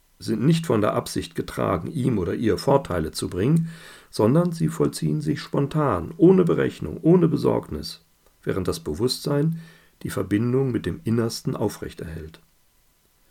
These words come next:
Darin liegt eine Entsagung vom Handeln, die zu einer Befreiung vom Karma führt,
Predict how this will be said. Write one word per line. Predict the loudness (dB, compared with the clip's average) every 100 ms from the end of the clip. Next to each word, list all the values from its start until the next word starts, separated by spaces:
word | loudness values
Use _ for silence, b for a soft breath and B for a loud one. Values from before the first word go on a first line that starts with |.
| _ _
Darin | -2 0 2 2
liegt | 2 0 0 -4
eine | -2 2 2 2 B B -6
Entsagung | -6 -2 -2 -2 0 0 0
vom | 0 -2 0
Handeln, | 4 4 4 2 0
die | -6
zu | -4
einer | -2 -2
Befreiung | -4 -8 -4 4 4 4
vom | 0 -4
Karma | -2 -2 0 0
führt, | -2 -2 -2 -2